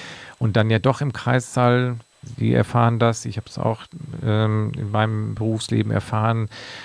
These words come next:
bricht Hektik aus. Ähm, im, also so haben es Eltern erzählt, ich war nicht dabei, das muss ich einschränkend sagen, aber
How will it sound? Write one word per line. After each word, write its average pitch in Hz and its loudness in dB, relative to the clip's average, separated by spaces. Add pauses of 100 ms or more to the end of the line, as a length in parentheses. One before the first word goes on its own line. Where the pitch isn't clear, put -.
(100)
bricht 113 0
Hektik - 0
aus. 131 2
Ähm, 123 2
im, 120 -4
also 104 2
so 85 0
haben 85 0
es - -6
Eltern 110 2
erzählt, 92 -2
ich - -6
war 104 2
nicht 98 0
dabei, 95 4
das 98 -6
muss 101 -2
ich 95 -8
einschränkend 101 -4
sagen, 107 4
aber 107 4